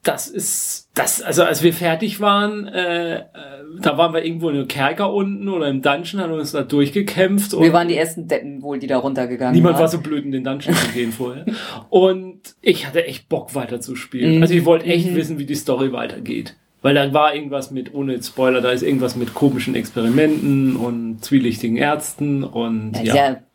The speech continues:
Speaker 2: völlig
Speaker 1: Wa-,
Speaker 2: normal.
Speaker 1: was man in so einer Irrenanstalt eben erwartet. Da, das, das wollte ich wissen, wie das weitergeht. Und das werde ich auch wissen, wie das weitergeht, weil, ähm, das, das ist ein Pflichtkauf für mich.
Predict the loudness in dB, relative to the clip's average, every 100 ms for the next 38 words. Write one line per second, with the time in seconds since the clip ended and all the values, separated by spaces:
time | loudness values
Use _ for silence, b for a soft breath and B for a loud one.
0 | _ -2 0 2 2 2 2 2 0 0
1 | 0 -2 -4 -6 -6 -6 -4 -4 -4 -4
2 | -4 -4 -4 -4 -4 -4 -6 -6 -2 0
3 | 0 -2 -10 -10 B B B B B B
4 | _ -12 -10 -10 -12 -8 -8 -4 -6 -4
5 | -4 -4 -4 -4 -4 -4 -4 0 0 2
6 | 0 0 0 4 2 4 0 0 -2 -2
7 | -6 -6 -2 -2 0 2 2 0 -2 -2
8 | -4 -6 -10 -10 -10 -10 -10 -4 -2 -2
9 | -4 -4 -4 -6 -6 -6 -6 0 0 0
10 | -2 -4 -4 -8 -8 -8